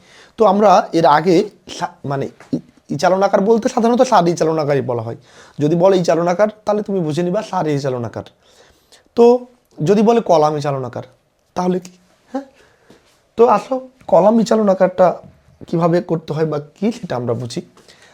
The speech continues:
যদি সারি চালন আকার হতো ওয়ান, টু, থ্রি, ফোর, আচ্ছা আমি এখানে just বুঝেছি, এখানে জিরো, এখানে যা হবে হতে পারে, সমস্যা নাই, এখানে দুইটা জিরো, এখানে যা হবে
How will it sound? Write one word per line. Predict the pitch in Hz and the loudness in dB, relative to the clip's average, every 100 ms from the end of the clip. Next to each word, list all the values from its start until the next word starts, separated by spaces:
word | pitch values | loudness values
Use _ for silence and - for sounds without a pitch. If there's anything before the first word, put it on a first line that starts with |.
| _ _ - | _ _ -2
যদি | 220 262 | 0 0
সারি | 196 180 208 214 | 2 2 2 -2
চালন | 202 180 | -2 -2
আকার | 165 147 | -4 -4
হতো | 147 170 233 - | -6 -6 -8 -8
ওয়ান, | 143 147 175 196 196 | -6 -4 -2 -4 -4
টু, | 151 143 139 | -6 -6 -8
থ্রি, | - 196 - _ _ _ _ _ - _ | -6 -8 -8 _ _ _ _ _ -20 _
ফোর, | - 165 175 185 - - | -10 -4 -4 -6 -14 -20
আচ্ছা | - 143 | -16 -12
আমি | 139 | -10
এখানে | 135 143 139 | -10 -10 -8
just | 139 - | -10 -10
বুঝেছি, | 131 135 175 160 | -12 -10 -8 -8
এখানে | 156 170 170 160 | -6 -2 -2 -2
জিরো, | 180 220 - _ _ _ _ _ _ _ | -2 -4 -12 _ _ _ _ _ _ _
এখানে | - 202 190 180 - _ - 120 | -6 -2 -2 -4 -10 _ -12 -4
যা | 165 151 | -2 -2
হবে | 160 156 | -4 -6
হতে | 160 160 | -8 -6
পারে, | 160 160 180 _ _ _ - | -4 -4 -6 _ _ _ -10
সমস্যা | 156 151 165 | -8 -8 -6
নাই, | 175 202 _ _ _ - | -6 -8 _ _ _ -16
এখানে | - 170 196 - - 131 | -10 -4 -4 -6 -10 -6
দুইটা | 139 147 | -6 -6
জিরো, | 139 160 254 - | -6 -4 -6 -8
এখানে | 143 143 123 | -10 -8 -8
যা | 123 120 | -8 -8
হবে | 131 | -8